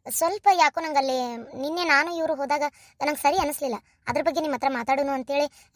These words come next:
ನಾನೊಬ್ಬಾಕೆ ಮಾತಾಡಿದ್ ಸರಿ ಇಲ್ಲ, ಅವ್ರನ್ನ ಇದ್ರಿಗೆ ನಿಲ್ಸೇ ಮಾತಾಡೋಣ ಅಂತ ಬರಕ್ ಹೇಳೀನಿ.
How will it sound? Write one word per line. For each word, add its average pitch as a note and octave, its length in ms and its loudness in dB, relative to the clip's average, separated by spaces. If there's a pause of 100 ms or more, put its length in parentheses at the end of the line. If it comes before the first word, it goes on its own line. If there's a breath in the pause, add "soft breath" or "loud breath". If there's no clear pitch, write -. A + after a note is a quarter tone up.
ನಾನೊಬ್ಬಾಕೆ C#4+ 360 4
ಮಾತಾಡಿದ್ D4 300 0
ಸರಿ C4+ 180 0
ಇಲ್ಲ, C4+ 200 0
ಅವ್ರನ್ನ C4 260 -2
ಇದ್ರಿಗೆ C4 280 -4
ನಿಲ್ಸೇ B3 220 -6
ಮಾತಾಡೋಣ B3+ 360 -6
ಅಂತ B3 140 -10 (360 soft breath)
ಬರಕ್ B3 200 2
ಹೇಳೀನಿ. G#3+ 240 -4